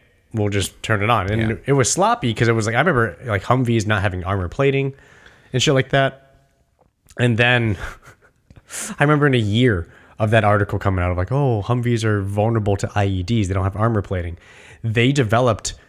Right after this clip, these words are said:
Speaker 1: I E D removal vehicles that
Speaker 2: Mm.
Speaker 1: you could just run over I E Ds
Speaker 2: Mm-hmm.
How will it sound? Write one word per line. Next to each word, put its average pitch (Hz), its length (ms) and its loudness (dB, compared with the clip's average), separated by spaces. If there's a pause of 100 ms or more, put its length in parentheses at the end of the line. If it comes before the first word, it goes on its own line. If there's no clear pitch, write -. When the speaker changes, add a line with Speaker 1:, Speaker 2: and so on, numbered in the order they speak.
(240)
Speaker 1:
I 120 240 2
E 123 160 2
D 113 260 2
removal 104 460 0
vehicles 98 640 -2 (360)
that 127 200 0
Speaker 2:
Mm. 117 40 2
Speaker 1:
you 117 80 2
could 113 160 0
just 101 180 0 (220)
run 123 200 2
over 113 300 2
I 101 160 2
E 101 200 -2
Ds 98 440 -2
Speaker 2:
Mm-hmm. 110 240 -2